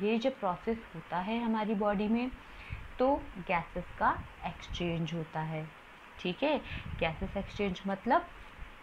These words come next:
सीओ टू exhale out होती है हमारी body से और oxygen inhale होती है, ऑक्सीजन अंदर जाती है और फिर circulate होती है, जो हमारे various body functions में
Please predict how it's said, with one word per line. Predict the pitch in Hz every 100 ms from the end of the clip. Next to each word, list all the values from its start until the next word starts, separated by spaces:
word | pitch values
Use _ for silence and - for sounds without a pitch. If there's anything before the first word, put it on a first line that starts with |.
| - - - - - - - -
सीओ | 202 196 202 -
टू | 302 415 - - - 185
exhale | 165 156 175 190
out | 180 185
होती | 190 180 185
है | 196
हमारी | 190 185 190
body | 185 180 185
से | 185 262 349 - - - -
और | 170 170 160 - -
oxygen | 180 - 202 196 269 370 - -
inhale | 214 170 147 180 175 160
होती | 151 -
है, | 156
ऑक्सीजन | 156 - 180 196 262 -
अंदर | 185 165 170
जाती | 170 160 -
है | 175 196
और | 247 -
फिर | 339 -
circulate | 196 - 160 156 -
होती | 139 - 143
है, | 151 - - - - -
जो | 196 180
हमारे | 175 170 165 226 302 226 - - - - - - - - - 196
various | 202 226 247 302 285
body | 202 175 165 170
functions | 170 165 - 170 -
में | 269